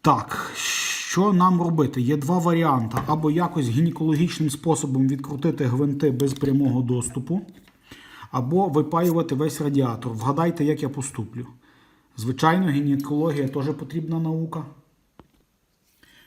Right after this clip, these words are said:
Уже по зовнішньому вигляду транзисторів можна сказати, що поставили сюди не те, що стояло. От оригінальні мають вирізи, і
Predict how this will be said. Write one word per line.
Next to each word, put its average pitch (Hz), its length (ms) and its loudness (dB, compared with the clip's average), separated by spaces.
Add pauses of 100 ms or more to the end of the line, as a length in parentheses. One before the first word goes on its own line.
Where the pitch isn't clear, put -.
(140)
Уже 135 200 -2
по 143 140 -4
зовнішньому 135 640 2
вигляду 127 440 0
транзисторів 131 680 0
можна 127 300 2
сказати, 139 500 -4
що - 220 -8
поставили 139 560 -4
сюди 135 200 -4
не 143 160 2
те, 135 240 -4
що - 220 -8
стояло. 110 600 -6 (840)
От 123 200 -4
оригінальні 135 680 2
мають 135 380 0
вирізи, 123 680 -2 (1200)
і 165 260 -4